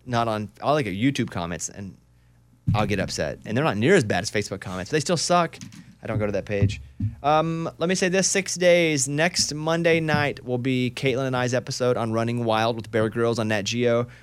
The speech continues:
Would appreciate if you guys will watch it live, 'cause that's the only way we get the ratings for that.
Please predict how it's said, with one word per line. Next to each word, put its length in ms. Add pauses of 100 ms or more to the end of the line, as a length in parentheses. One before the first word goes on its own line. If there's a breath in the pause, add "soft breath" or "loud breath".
(160 soft breath)
Would 120
appreciate 320
if 80
you 60
guys 120
will 80
watch 180
it 60
live, 480
'cause 100
that's 80
the 60
only 100
way 80
we 80
get 120
the 60
ratings 260
for 100
that. 280